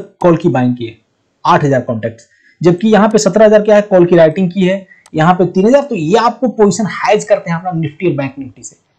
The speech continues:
जबकि यहाँ पे फिन Nifty में ये strong, ये bearish हैं, Option में यहाँ पे ये bullish हैं पांच हजार नौ, पांच हजार नौ सौ contact से। Bank Nifty में भी यहाँ पे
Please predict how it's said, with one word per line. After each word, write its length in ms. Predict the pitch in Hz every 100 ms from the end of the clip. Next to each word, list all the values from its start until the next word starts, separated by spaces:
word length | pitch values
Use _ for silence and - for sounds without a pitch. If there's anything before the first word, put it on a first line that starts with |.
| -
जबकि 240 | 156 165 202
यहाँ 200 | 185 202
पे 120 | 208
फिन 200 | - 196
Nifty 240 | 190 190
में 100 | 202
ये 60 | 185
strong, 280 | - 185 185
ये 200 | 233 254 _ _ _ -
bearish 400 | 131 175 185 185
हैं, 180 | 190 190 _ _ _
Option 420 | - 185 - - 247
में 140 | 226
यहाँ 240 | 196 160
पे 120 | 175 196
ये 80 | 170
bullish 340 | 147 156 151
हैं 100 | 156
पांच 240 | - 147 131
हजार 220 | 143 139 135 - _ -
नौ, 220 | 139 139 143 _ _ _ _ -
पांच 180 | 160 147
हजार 240 | 151 165
नौ 140 | 151 147
सौ 140 | 151
contact 360 | 131 135 131 -
से। 160 | 165 170 - _ _ _ _ _ _ _
Bank 320 | 147 185 190
Nifty 480 | 175 156 - - 190
में 360 | 135 117 135 185
भी 120 | 175
यहाँ 340 | 196 160 147 147
पे 160 | 190